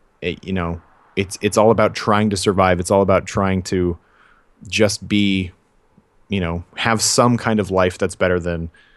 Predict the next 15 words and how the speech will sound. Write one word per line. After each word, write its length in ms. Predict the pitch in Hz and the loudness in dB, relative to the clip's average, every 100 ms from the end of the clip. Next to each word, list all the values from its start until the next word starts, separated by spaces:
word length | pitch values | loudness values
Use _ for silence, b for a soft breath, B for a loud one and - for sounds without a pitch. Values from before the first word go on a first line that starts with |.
| b - | b -8
the 340 | 92 87 82 - - | -4 -4 -6 -12 -16
horrible, 680 | - - 110 107 104 104 98 92 _ _ _ _ _ - - | -14 0 4 4 4 0 -2 -8 _ _ _ _ _ -20 0
awful 460 | 98 92 - 90 85 | 2 2 2 -2 0
whatever 600 | 95 95 98 82 80 92 - | 0 2 2 2 -2 -6 -2
that's 180 | 92 - | 0 0
been 140 | 98 | 0
going. 200 | 92 87 | 2 4
And 80 | 117 | 6
then 140 | 113 110 | 8 6
you 60 | |
have 120 | 104 | 6
all 80 | 92 | 2
this 180 | 87 - - - 76 - | 0 -6 -12 -18 -20 -12
weird 380 | 107 107 98 | -2 0 0
spiritualism. 720 | - 139 143 131 127 123 120 | 2 4 4 4 4 6 4